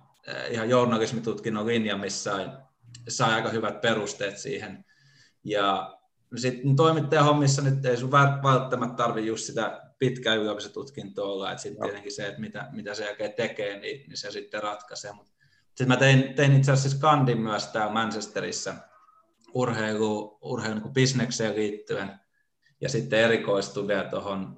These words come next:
Speaker 1: markkinointiin, niinku urheilumarkkinointiin, mistä mä sit valmis-, valmistaudun vu-, ö, vuosi sitten. Että, et niinku urheilu, liiketalous, markkinointi, tää kaikki on ollut kiinnostuksen kohtaana, ja, ja sit samaa mä oon totta kai kirjoittanut ja,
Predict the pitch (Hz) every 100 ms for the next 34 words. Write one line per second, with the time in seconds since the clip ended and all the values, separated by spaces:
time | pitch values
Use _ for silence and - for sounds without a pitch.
0 | - 113 117 110 - 104 98 95 95 95
1 | 95 101 - - _ - 104 110 107 104
2 | 101 104 98 - 98 98 98 - 104 -
3 | _ _ _ _ _ _ _ 117 113 120
4 | 110 117 123 120 113 110 - - _ -
5 | - - - 143 131 123 - 117 117 113
6 | 123 123 120 113 113 135 - 127 120 113
7 | - 110 - - 92 - - - _ _
8 | _ _ _ - 101 - - 104 104 -
9 | - 113 107 - 87 - _ _ _ _
10 | _ - - _ _ - 135 131 127 127
11 | 143 143 135 135 127 127 139 135 135 123
12 | 117 123 123 139 120 120 - 117 113 110
13 | - - 123 117 - 110 - 110 110 107
14 | - 110 104 104 104 101 - 110 110 120
15 | 117 107 107 98 98 104 107 107 110 104
16 | 101 - 101 101 98 95